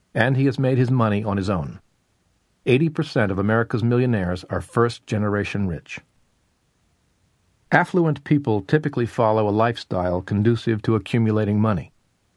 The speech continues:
In the course of our investigations, we discovered seven common denominators among those who successfully build wealth.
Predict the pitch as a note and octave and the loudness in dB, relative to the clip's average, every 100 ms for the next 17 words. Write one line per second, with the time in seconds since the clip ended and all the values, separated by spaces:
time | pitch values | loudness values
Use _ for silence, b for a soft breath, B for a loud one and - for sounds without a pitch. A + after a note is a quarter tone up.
0 | _ _ _ - C3+ A#2+ - F3+ F3 C#3 | _ _ _ -2 2 2 2 2 2 0
1 | A#2+ B2+ A#2+ A#2+ A2+ A2+ A#2 A2+ - G2+ | 0 2 2 0 0 -2 2 0 0 -4
2 | F#2+ F2+ B2 A#2 - A2+ G#2+ - - C#3 | -2 -2 -2 -2 -2 0 -2 -6 0 2
3 | B2+ C3 A#2+ C3 B2+ A#2 A2+ A#2 G#2 G2+ | 2 0 0 2 2 2 2 2 2 0
4 | F#2 F#2+ F#2+ G#2+ G2+ G#2 A2+ A#2+ A#2 - | -2 -2 -2 0 2 2 2 2 0 -2
5 | A#2 A#2+ - C3+ A#2+ A#2+ A2 G#2 A2 G#2 | -2 -4 0 0 0 0 2 2 0 0
6 | G2 F2 C#2+ - | 0 -2 -4 -14